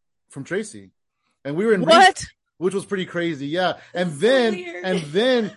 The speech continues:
Speaker 1: we went to the wedding. The, we, like, there's, like, you know, fifty wedding chapels, right? I'm, I'm
Speaker 2: Yeah.
Speaker 1: exaggerating,
Speaker 2: <laughs>
Speaker 1: but they're just
Speaker 2: Yeah.
Speaker 1: fifty wedding chapels. We, we looked on the internet.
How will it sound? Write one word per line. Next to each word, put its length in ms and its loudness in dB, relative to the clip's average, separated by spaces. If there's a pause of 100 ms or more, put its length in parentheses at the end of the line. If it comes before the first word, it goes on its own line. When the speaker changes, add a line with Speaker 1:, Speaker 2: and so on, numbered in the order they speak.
(140)
Speaker 1:
we 140 -2
went 300 -2
to 100 -4
the 200 2
wedding. 420 -4
The, 220 -8 (140)
we, 260 -10
like, 200 -6 (440)
there's, 200 -4
like, 240 0
you 100 -6
know, 160 -6
fifty 360 -2
wedding 260 -2
chapels, 340 -14
right? 260 -10
I'm, 200 -8
I'm 100 -6
Speaker 2:
Yeah. 240 -2
Speaker 1:
exaggerating, 580 -10
Speaker 2:
<laughs> 380 -8
Speaker 1:
but 80 -4
they're 120 0
just 180 -6
Speaker 2:
Yeah. 40 -2
Speaker 1:
fifty 200 -4
wedding 220 -2
chapels. 340 -10 (240)
We, 140 -8 (420)
we 140 -12
looked 280 -4
on 380 -8 (180)
the 200 -18 (100)
internet. 380 -6